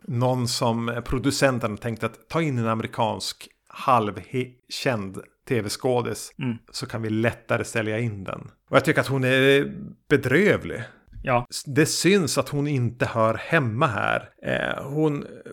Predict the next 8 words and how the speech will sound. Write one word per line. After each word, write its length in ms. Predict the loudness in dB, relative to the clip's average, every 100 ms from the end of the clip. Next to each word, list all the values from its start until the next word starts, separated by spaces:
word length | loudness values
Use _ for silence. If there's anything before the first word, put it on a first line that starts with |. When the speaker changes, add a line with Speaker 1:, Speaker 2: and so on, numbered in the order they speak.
| -16 -16
Speaker 1:
fungerar 720 | -8 -4 0 4 4 4 0
inte 380 | -2 -2 -6 -10 -2
alls 580 | 2 4 4 0 -4 -8 -8
som 460 | -4 -2 -2 -2
någon 440 | -2 -4 -6 -10 -2
damsel 580 | 2 2 0 -2 -4 -4
in 200 | -4 -4
distress 920 | -4 -4 -4 0 0 0 -6 -6